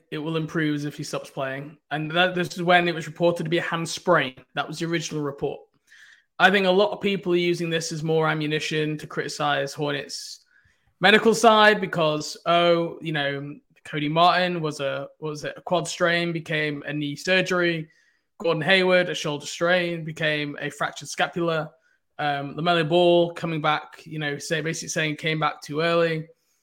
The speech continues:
Uh, and now you've got Kelly Oubre had a hand sprain that turned into torn ligaments. Um,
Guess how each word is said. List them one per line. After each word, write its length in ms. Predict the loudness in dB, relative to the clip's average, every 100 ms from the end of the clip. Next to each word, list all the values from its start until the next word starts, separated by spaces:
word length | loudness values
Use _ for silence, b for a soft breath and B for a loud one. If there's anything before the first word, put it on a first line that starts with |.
| _ _ -4
Uh, 200 | -2 -2
and 100 | 2
now 120 | 6
you've 160 | 6 6
got 140 | 0
Kelly 260 | 0 2 2
Oubre 180 | 2 0
had 120 | 0
a 60 |
hand 200 | -4 -6
sprain 640 | -2 6 8 8 2 -4 -4
that 180 | -6 -4
turned 260 | -4 -4 -6
into 220 | -10 -6
torn 220 | -2 -2
ligaments. 580 | 0 -4 -4 -10 -16 -18 _ _ _ _ _ _ _ _ _ _ _
Um, 400 | 4 4 2 -2